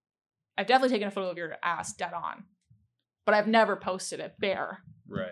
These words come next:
Speaker 1: You know what I mean?
Speaker 2: Yeah,
Speaker 1: 'Cause
Speaker 2: you gotta leave, you gotta leave something to the imagination, right?
Speaker 1: Well, that's the whole point. And the other photo I think he had made a comment about was when you were in your boxers and we
Speaker 2: Yeah.
Speaker 1: had just gone swimming and I was, like, eye level with your ass and I was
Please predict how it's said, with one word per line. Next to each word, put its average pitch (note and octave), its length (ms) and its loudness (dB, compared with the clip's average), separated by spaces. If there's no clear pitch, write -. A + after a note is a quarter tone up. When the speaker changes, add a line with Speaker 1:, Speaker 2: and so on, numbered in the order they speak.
Speaker 1:
You G3 100 -6
know G3 80 -6
what F#3+ 80 -8
I F3+ 40 -10
mean? E3 200 -6
Speaker 2:
Yeah, - 720 0
Speaker 1:
'Cause G#3+ 240 2
Speaker 2:
you G#2+ 60 -8
gotta C#3+ 180 6
leave, B2 380 -4
you G#2+ 100 -10
gotta B2+ 140 0
leave A2 160 -4
something G2+ 340 -8
to F#2+ 60 -10
the F#2 80 -12
imagination, F2 640 -16
right? - 80 -14
Speaker 1:
Well, A#3 80 4
that's C#4+ 240 8
the A#3 100 0
whole G#3 380 -6
point. G#3+ 380 -6
And A3+ 380 -2
the A3+ 120 2
other B3 160 4
photo B3 260 0
I G3+ 120 2
think G#3 220 -6
he G3 220 -8
had F#3+ 140 -6
made F#3 140 -8
a F3+ 40 -16
comment F#3+ 380 -2
about E3+ 300 -6
was F3 340 -6
when F#3 120 -8
you F3+ 80 -14
were F3+ 60 -10
in F3 60 -14
your E3+ 120 -16
boxers G#3+ 880 -6
and G3+ 100 -4
we G3+ 80 0
Speaker 2:
Yeah. F#3+ 60 -2
Speaker 1:
had F#3 60 -10
just F#3 160 -8
gone F3+ 160 -4
swimming G3+ 520 -6
and F#3+ 80 -4
I F3 100 -2
was, F3 120 -8
like, F3 180 -8
eye E3+ 200 0
level F3+ 300 -6
with F3 160 -8
your F3 120 -6
ass E3 440 -2
and F#3+ 80 -4
I F3 120 -6
was E3+ 320 -10